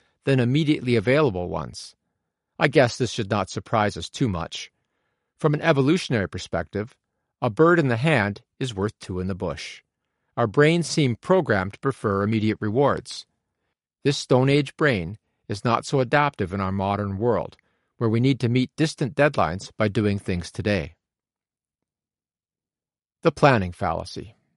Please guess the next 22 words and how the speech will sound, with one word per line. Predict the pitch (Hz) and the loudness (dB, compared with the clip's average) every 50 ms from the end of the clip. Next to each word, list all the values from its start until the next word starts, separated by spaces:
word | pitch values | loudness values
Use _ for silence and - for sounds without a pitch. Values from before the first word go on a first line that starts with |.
| _ _ _ _ _ _ _ _ _ _ _ _ _ _ _ _ _ _ _ - | _ _ _ _ _ _ _ _ _ _ _ _ _ _ _ _ _ _ _ -2
It | 160 | -2
is | 151 165 | 2 4
also | 208 208 208 - 208 | 4 2 4 2 2
human | 190 165 151 135 123 | 2 4 4 2 4
nature | 113 107 107 101 - 120 107 | 2 2 0 0 -2 -2 -2
to | 110 | 0
be | 98 107 107 | 0 0 0
overly | 107 113 107 104 104 107 98 | 0 0 0 0 0 0 2
optimistic. | 95 95 - - 104 113 139 143 - - 98 - _ - - _ _ _ _ _ _ _ _ _ _ _ _ _ _ _ - | 0 0 -2 -2 0 0 0 0 -2 -6 -8 -10 _ -18 -20 _ _ _ _ _ _ _ _ _ _ _ _ _ _ _ -2
We | 143 143 | 2 4
assume | 151 147 - - - 180 185 190 190 180 | 4 4 4 2 2 4 4 4 4 4
we | 165 156 - | 2 0 2
can | 143 123 113 | 0 2 2
get | 127 117 | 2 2
more | 107 117 117 135 151 | 2 2 4 4 4
done | 147 139 127 123 123 | 6 4 4 4 4
in | 120 | 2
less | 110 104 117 139 - | 2 4 2 2 2
time | - - - 123 113 110 113 117 | -4 -6 0 2 2 2 2 2
than | 113 113 117 | 0 0 0
is | 120 107 107 | -2 -2 0
reasonable, | 110 110 95 85 - 92 82 90 92 110 139 - | 0 0 0 0 -4 -8 -6 -4 -6 -6 -6 -10